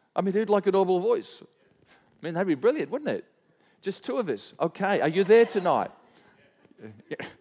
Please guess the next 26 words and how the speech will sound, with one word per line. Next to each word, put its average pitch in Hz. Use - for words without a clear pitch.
Verses 226
one 214
to 196
four, 220
God 208
doesn't 208
tell 180
Samuel 175
who 160
the 143
next 139
king 190
will 139
be. 131
He 147
gives 170
him 175
some 139
guidelines. 123
He 160
directs 160
him 175
to 147
the 139
next 131
king. 156